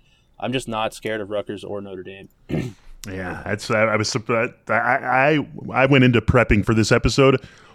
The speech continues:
Speaker 2: almost assuming I was gonna like A-, Alabama, and then at the plus two forty-five, like, I mean, I, I still like the team enough. I feel like I, I'm, I'm willing to, to chase the ups, knowing what the downs are. But at two forty-five, knowing that Texas Tech looms in the second round,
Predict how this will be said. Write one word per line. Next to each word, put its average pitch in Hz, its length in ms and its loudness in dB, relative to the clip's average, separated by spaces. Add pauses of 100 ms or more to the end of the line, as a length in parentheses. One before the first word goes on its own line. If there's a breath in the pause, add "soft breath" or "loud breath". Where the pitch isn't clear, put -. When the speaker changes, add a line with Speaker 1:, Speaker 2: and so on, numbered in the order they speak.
(120)
Speaker 2:
almost 160 340 4
assuming 101 640 2 (200)
I 101 100 2
was 104 160 0
gonna 101 180 2
like 98 320 -4
A-, 107 160 -6 (160)
Alabama, 107 680 -2 (360)
and 113 100 2
then 113 120 4
at 104 120 0
the 110 60 -4
plus 113 260 -2
two 123 140 -6
forty-five, 113 600 -4
like, 110 220 -4
I 143 140 -4
mean, 147 180 0
I, 175 280 -6
I 220 60 0
still 113 300 0
like 101 300 -4
the - 80 -18
team 123 380 0
enough. 92 280 -6
I 98 120 -6
feel 110 240 -2
like 104 240 -4
I, 104 180 -8
I'm, 104 300 -2
I'm 101 180 -2
willing 123 340 2
to, 104 240 -4 (360 loud breath)
to 107 80 -6
chase 127 320 -2
the 101 180 -6
ups, 113 340 0
knowing 104 300 2
what 101 140 -4
the 104 60 -8
downs 98 440 -2
are. 98 240 -2
But 92 160 -12
at 98 100 -16
two - 160 -12
forty-five, 113 680 -4
knowing 113 240 -6
that 104 160 -10
Texas 120 320 -12
Tech 113 240 -12
looms 110 200 -6
in 110 80 -8
the 101 80 -8
second 113 320 -10
round, 107 320 -6